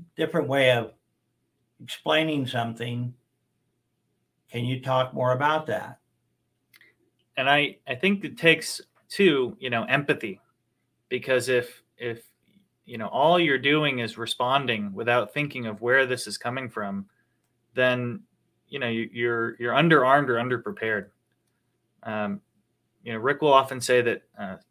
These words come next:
Speaker 2: sarcasm or cynicism is the biggest indicator, uh, of an understimulated, uh, or underdeveloped mind.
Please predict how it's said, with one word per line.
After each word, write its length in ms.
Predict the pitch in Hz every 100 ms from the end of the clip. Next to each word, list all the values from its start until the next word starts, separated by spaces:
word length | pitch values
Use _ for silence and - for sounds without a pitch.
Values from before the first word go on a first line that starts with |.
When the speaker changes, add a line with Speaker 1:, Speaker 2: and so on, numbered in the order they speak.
| _
Speaker 2:
sarcasm 760 | - - 151 151 160 160 170 156
or 80 | 113
cynicism 840 | - 151 160 165 156 165 175 175 _ _ _ _ _
is 560 | 123 123 123 120 - - - 120
the 440 | 113 113 110 110
biggest 360 | 143 151 160 -
indicator, 720 | 143 143 139 120 110 104 107 -
uh, 280 | 110 107 104 -
of 300 | 113 107 107
an 120 | 110 98
understimulated, 1120 | 139 156 151 - 151 156 151 156 156 156 165 _ _ _ -
uh, 260 | 113 110 -
or 360 | 117 117 113 -
underdeveloped 680 | 143 147 135 123 120 120 104
mind. 360 | 104 101 98